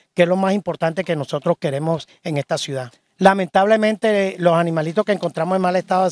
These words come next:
de salud los llevamos a veterinaria pocas veces, no muchas, porque no tenemos los fondos suficientes para pagar, porque todo vale. Y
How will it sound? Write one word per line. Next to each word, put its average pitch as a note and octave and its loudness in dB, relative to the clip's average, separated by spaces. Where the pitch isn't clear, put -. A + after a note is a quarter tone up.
de E3 2
salud F3 -2
los E3+ 0
llevamos D#3+ 2
a G3+ 6
veterinaria E3+ 2
pocas A#3 4
veces, F#3+ 0
no E3 -2
muchas, F#3+ 0
porque D#3 -6
no D3+ -4
tenemos F3 -2
los E3 4
fondos F3 -2
suficientes E3 -4
para E3+ 2
pagar, D3 -6
porque E3 -2
todo F#3 0
vale. E3+ 0
Y F#3+ 4